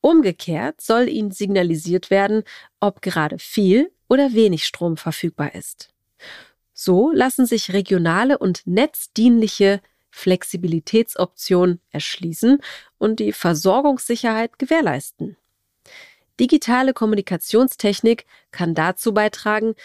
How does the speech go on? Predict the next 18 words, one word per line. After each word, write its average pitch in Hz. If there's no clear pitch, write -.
dass -
beispielsweise 180
bei 156
höherem 190
Strombedarf 190
von 165
Verbrauchern 196
auf 170
Stromspeicher 175
zurückgegriffen 196
werden 208
kann 226
oder 233
dass 220
aktuelle 220
nicht 208
benötigte 196
Windstrommengen 196